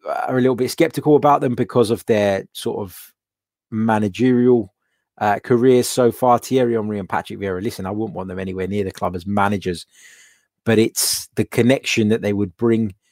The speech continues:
with the supporters. It's the mentality that they would bring within the boardroom,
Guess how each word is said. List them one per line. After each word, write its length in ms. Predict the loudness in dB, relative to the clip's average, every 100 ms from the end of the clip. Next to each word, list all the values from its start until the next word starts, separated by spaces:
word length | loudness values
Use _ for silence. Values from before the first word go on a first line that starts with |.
| _ _ -4
with 180 | -2 -2
the 80 | -4
supporters. 880 | -2 -2 2 4 4 2 -2 -2 -12 _ _ _ _ _
It's 260 | -4 -4 -2
the 160 | 2
mentality 1000 | 2 2 0 -2 -2 2 2 2 0 2
that 100 | 0
they 120 | 0
would 220 | -4 -6 -6
bring 340 | -4 -2 -4 -8
within 480 | -6 -4 -2 -4 -4
the 80 | -2
boardroom, 640 | 2 4 4 4 4 2